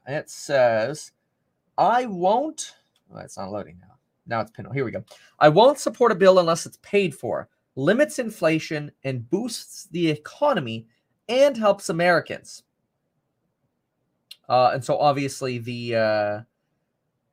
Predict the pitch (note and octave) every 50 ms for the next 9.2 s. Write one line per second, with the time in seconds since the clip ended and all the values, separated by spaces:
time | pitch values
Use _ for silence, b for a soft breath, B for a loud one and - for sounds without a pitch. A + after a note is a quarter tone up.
0 | _ _ _ _ _ _ _ - B2+ B2 B2 A#2+ A#2 - - B2+ A#2+ - - C3
1 | B2 A#2 - C3 A#2 A2 A2 G#2+ G#2+ G#2+ - G#2+ G#2 G2+ G2 G#2 - - G#2+ G2
2 | F#2 F#2+ F#2+ F2 F2 E2+ E2+ - - - _ _ _ _ _ _ _ _ _ _
3 | _ _ _ _ _ _ _ _ _ _ _ _ _ _ _ _ _ _ - C3
4 | C#3+ B2 A2+ C#3+ B2+ C3 - - G2 B2+ B2+ - - - C3 - - - D#3 D3+
5 | - - C#3+ A#2+ - - D3 C3 B2 - - A#2+ - - - B2+ B2+ B2 A#2 A2
6 | G#2+ A2 A2 - - A#2+ A#2 A2 A2+ _ _ _ - C3 A#2 A2+ A2+ A2+ A2 -
7 | A2+ G#2+ - A2+ A2+ A2 G#2+ G#2 G2+ - - - - A#2 - - G2+ - A#2 -
8 | b b b b b b - A2 A2+ - - - B2+ B2+ B2 A2+ G#2 G#2 G#2+ G#2
9 | G#2 G2+ -